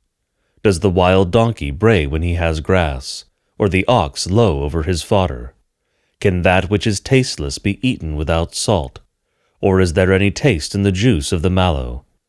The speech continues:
My appetite refuses to touch them. They are as food that is loathsome to me. Oh, that I might have my request,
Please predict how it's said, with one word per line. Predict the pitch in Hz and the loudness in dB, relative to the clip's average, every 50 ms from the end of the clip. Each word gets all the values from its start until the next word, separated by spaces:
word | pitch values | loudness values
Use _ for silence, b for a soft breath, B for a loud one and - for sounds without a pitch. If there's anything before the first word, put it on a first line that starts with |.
| _ _ _ _ _ _ - | _ _ _ _ _ _ -2
My | 107 98 101 - | 2 2 2 2
appetite | - 110 - - 123 - - - 73 65 67 - - | 2 0 2 2 0 -2 -2 -6 -6 -8 -8 -6 -2
refuses | 104 95 - - 120 120 123 113 90 78 71 69 - | -2 -2 -2 0 0 2 2 2 0 -2 -6 -6 -6
to | - 87 | -6 -6
touch | - - 113 104 - - | -2 0 0 0 0 -2
them. | - 87 67 60 60 64 - _ _ _ _ _ _ _ - | -8 -8 -8 -8 -10 -16 -18 _ _ _ _ _ _ _ -2
They | 104 98 98 | 0 2 4
are | 98 92 92 | 4 4 4
as | 95 92 90 | 4 2 2
food | - - - 160 139 98 73 71 67 | -2 -6 -2 0 0 0 0 -2 -2
that | 85 92 95 | -2 0 0
is | 92 85 85 | 0 0 2
loathsome | 98 101 104 104 - - - - 76 64 67 67 | 4 4 4 4 2 -2 -6 -6 -6 -6 -6 -8
to | - | -8
me. | 78 73 65 62 62 65 65 _ _ _ _ _ _ _ _ _ _ _ _ _ _ _ _ _ - | -8 -8 -8 -8 -10 -12 -14 _ _ _ _ _ _ _ _ _ _ _ _ _ _ _ _ _ 0
Oh, | 110 104 104 104 | 4 4 4 6
that | 95 110 107 | 4 4 4
I | 117 110 | 4 2
might | 101 104 101 104 98 | 4 4 2 2 2
have | - - 143 123 80 71 71 73 | 2 0 0 2 2 -2 -4 -4
my | 82 82 85 | -2 0 0
request, | 82 87 82 - - 110 95 73 62 62 - - - _ | 0 0 -2 -2 0 0 0 0 -2 -8 -10 -12 -14 _